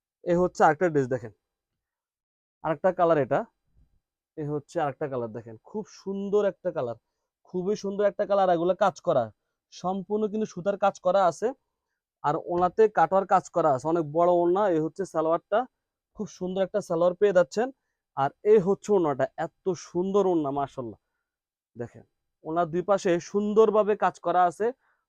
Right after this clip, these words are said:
প্রাইস থাকবে মাত্র চোদ্দোশো টাকা। যারা যারা নেবেন, দ্রুত অর্ডার করতে পারেন।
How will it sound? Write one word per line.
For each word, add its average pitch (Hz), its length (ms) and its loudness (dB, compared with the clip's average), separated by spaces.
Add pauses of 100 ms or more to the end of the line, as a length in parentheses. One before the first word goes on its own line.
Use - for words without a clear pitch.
(120)
প্রাইস 170 240 0
থাকবে 202 280 -2
মাত্র 196 340 0
চোদ্দোশো 185 460 -4
টাকা। 202 320 -2 (380)
যারা 160 240 0
যারা 190 180 0
নেবেন, 190 300 0
দ্রুত 180 200 0
অর্ডার 180 200 2
করতে 196 280 -6
পারেন। 190 320 0